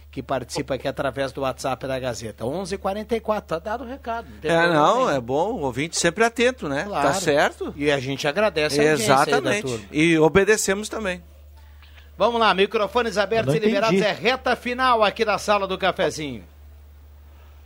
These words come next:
Speaker 3: O que que ele quis dizer? Eu não entendi.
Speaker 2: Não, é que o Viana
Speaker 1: Eu,
Speaker 3: Juntar
Speaker 1: eu
Speaker 3: o quê?
Speaker 1: pedi pro Pepe juntar mais,
Speaker 2: Isso.
Speaker 1: eh,
Speaker 2: O
Speaker 1: pertinho ali do
Speaker 3: Ah,
Speaker 1: Bambam.
Speaker 2: Se apro-,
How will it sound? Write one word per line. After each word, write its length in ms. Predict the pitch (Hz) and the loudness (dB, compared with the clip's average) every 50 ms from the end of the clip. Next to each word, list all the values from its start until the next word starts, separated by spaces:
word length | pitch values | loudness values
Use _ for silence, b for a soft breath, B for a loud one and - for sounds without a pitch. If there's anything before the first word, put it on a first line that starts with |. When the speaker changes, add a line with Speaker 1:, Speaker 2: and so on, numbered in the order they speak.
| - - - - - | -16 -16 -16 -10 -6
Speaker 3:
O 80 | - - | -2 0
que 100 | - 196 | 0 0
que 100 | - 320 | 2 0
ele 100 | - - | 0 0
quis 220 | - 240 214 165 | 0 -2 -2 -2
dizer? 360 | 165 180 160 127 - 180 175 | -2 -4 0 2 4 4 4
Eu 60 | 139 135 | 4 2
não 100 | 143 156 | 0 -2
entendi. 500 | 170 - 208 208 175 156 175 180 160 - - - - - - - - - b b b b b | 0 0 -2 -2 0 -2 -2 -2 -2 -6 -12 -20 -20 -20 -20 -20 -20 -20 b b b b b
Speaker 2:
Não, 160 | - 170 175 | 2 4 6
é 100 | 175 175 175 | 6 4 4
que 120 | - 220 | 2 0
o 60 | 208 | -2
Viana 840 | 175 175 202 202 214 226 233 240 233 214 202 185 170 156 143 135 127 - | 0 4 4 4 4 6 4 6 6 6 6 6 6 4 4 2 0 0
Speaker 1:
Eu, 80 | - - | 2 4
Speaker 3:
Juntar 120 | 165 180 | 4 4
Speaker 1:
eu 80 | 196 190 | 4 2
Speaker 3:
o 40 | 185 | 2
quê? 80 | 175 | 0
Speaker 1:
pedi 200 | 156 123 - - - | -2 -2 -4 -6 -6
pro 160 | - 220 208 | -4 -4 -4
Pepe 380 | - - 196 202 196 - 185 143 | -2 0 0 0 0 -2 -4 -6
juntar 420 | 123 170 156 139 - 165 170 175 | -6 -8 -8 -4 -4 -2 -2 -2
mais, 260 | 156 147 151 156 147 147 | 0 0 2 2 2 2
Speaker 2:
Isso. 500 | 156 160 165 151 131 - - - - - | 2 2 2 2 0 -2 -6 -10 -10 -4
Speaker 1:
eh, 220 | - 135 131 127 127 | -2 0 2 2 0
Speaker 2:
O 100 | 135 180 | 2 2
Speaker 1:
pertinho 400 | 190 160 147 139 131 - - 127 | 2 2 2 2 -2 0 4 6
ali 80 | 131 143 | 6 8
do 20 | 156 | 8
Speaker 3:
Ah, 600 | 170 185 190 196 202 202 202 202 202 208 208 202 | 8 8 8 8 8 8 8 8 8 8 8 8
Speaker 1:
Bambam. 140 | 208 208 208 | 8 8 8
Speaker 2:
Se 60 | 208 | 8
apro-, 240 | 185 185 202 202 | 8 8 8 6